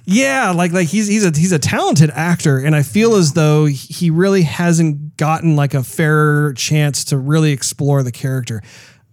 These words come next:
He may not be in this film for very long, but hey, I would rather have what they, what they're able to offer us than nothing at all. I think so. I think that that's really cool. And honestly, too, like, looking at Jason Momoa, looking at, at Gal Gadot,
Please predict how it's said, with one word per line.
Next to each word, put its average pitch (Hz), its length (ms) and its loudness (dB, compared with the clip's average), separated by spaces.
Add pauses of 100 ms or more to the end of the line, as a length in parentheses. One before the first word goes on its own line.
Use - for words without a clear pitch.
(580)
He 180 500 0
may 180 160 4
not 175 260 2
be 160 320 4
in 170 200 4
this 170 200 4
film 170 320 2
for 151 360 0
very 190 260 2
long, 196 360 2
but 151 120 2
hey, 127 380 -2 (100)
I 151 180 -2
would 151 140 2
rather 147 300 0
have 147 640 0
what 147 200 -2
they, 143 220 -2
what 151 220 -4 (180)
they're 143 160 -4
able 143 160 2
to 131 80 -2
offer 165 340 0
us 143 140 0
than 143 120 0
nothing 135 280 -2
at 117 80 -6
all. 135 200 -4
I 143 80 -4
think 131 120 -6
so. 139 100 -6
I 131 100 -2
think 170 120 2
that 143 80 -2
that's 135 240 -6
really 123 220 -6
cool. 113 320 -10 (400)
And 247 100 0
honestly, 285 400 0
too, 262 240 2
like, 143 300 0 (800)
looking 214 480 2
at 175 160 -2
Jason 175 340 2
Momoa, 170 500 2
looking 165 360 2
at, 147 180 0
at 147 140 -2
Gal 151 260 0
Gadot, 156 560 2